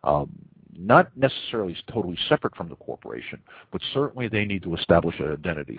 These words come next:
for themselves. And so it could be that the blog site that the corporation runs,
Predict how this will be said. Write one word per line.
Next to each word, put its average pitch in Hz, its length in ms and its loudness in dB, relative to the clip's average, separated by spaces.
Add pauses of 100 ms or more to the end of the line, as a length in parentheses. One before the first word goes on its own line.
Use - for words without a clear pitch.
for 65 100 -8
themselves. 65 680 4 (360)
And 85 200 0
so 95 160 8
it 87 120 2
could 110 280 2
be 95 240 8
that 87 420 6
the 82 80 -6
blog 90 420 2
site 82 240 -2
that 76 120 -12
the - 60 -20
corporation 90 600 -4
runs, 78 380 -6